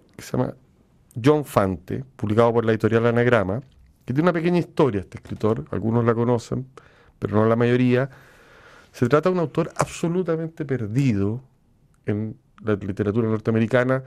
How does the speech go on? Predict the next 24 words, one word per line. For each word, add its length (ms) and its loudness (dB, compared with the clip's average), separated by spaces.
que 120 -6
solo 240 4
había 180 4
opinado 500 2
de 200 2
él 300 -4
William 360 2
Faulkner, 520 0
que 100 -16
lo 60 -12
consideraba 340 -4
un 60 0
gran 140 2
escritor, 520 0
cuyos 300 2
libros 300 2
se 100 -2
refieren 440 -2
a 80 0
la 140 2
época 320 0
de 60 -2
la 160 -4
depresión, 1080 -2